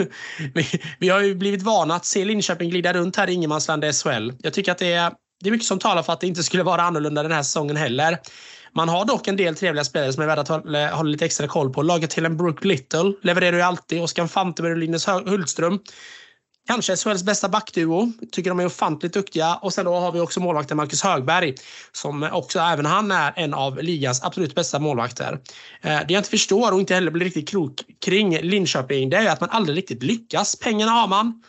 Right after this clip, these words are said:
Många bra spelare har man. Men man kommer aldrig riktigt till ordentligt för att vara ett slagkraftigt lag. Och vad beror det på? Tänker att, eh, mycket kanske beror på att man aldrig har någon kontinuitet när det kommer till tränare och, eh, personal runt i föreningen, utan man ändrar och byter ju tränare väldigt, väldigt ofta.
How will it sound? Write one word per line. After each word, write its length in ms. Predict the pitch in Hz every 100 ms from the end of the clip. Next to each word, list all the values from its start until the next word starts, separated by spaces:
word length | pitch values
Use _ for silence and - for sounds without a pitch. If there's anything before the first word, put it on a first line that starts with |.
| - - -
Många 320 | 214 202 202
bra 140 | 214
spelare 340 | 196 220 196 190
har 220 | 208 185
man. 220 | 170 180 - - -
Men 80 |
man 100 | 233
kommer 160 | - 170
aldrig 300 | 226 208 160
riktigt 260 | 226 156 -
till 200 | 208 160
ordentligt 420 | 190 156 131 131
för 80 | 147
att 80 |
vara 200 | 165 180
ett 80 | 131
slagkraftigt 500 | - 208 135 131 156
lag. 300 | 170 240 190 -
Och 80 |
vad 140 | 185 202
beror 420 | 240 240 196 151
det 380 | 143 202 120 110 -
på? 460 | - 320 269 107 67 - - - - - _ _ -
Tänker 260 | 240 135 147
att, 200 | 135 -
eh, 200 | 151 151
mycket 320 | 214 220 131
kanske 260 | 143 135 160
beror 200 | 175 131
på 60 |
att 100 | 131
man 100 | 151
aldrig 240 | 175 151 156
har 100 | 170
någon 140 | 123
kontinuitet 680 | 143 127 170 - 202 233 -
när 120 | 180
det 60 | 180
kommer 180 | 185
till 100 | 135
tränare 420 | 135 202 170 135 139
och, 260 | 131 -
eh, 160 | 143 135
personal 340 | 143 185 151
runt 360 | 165 208 151 139
i 40 |
föreningen, 460 | 175 220 151 135 135
utan 120 | 131
man 120 | - -
ändrar 500 | 233 202 143 156 170
och 60 |
byter 280 | 175 185 -
ju 40 | 160
tränare 360 | 208 180 147
väldigt, 220 | 156 151
väldigt 200 | 160 160
ofta. 260 | 180 -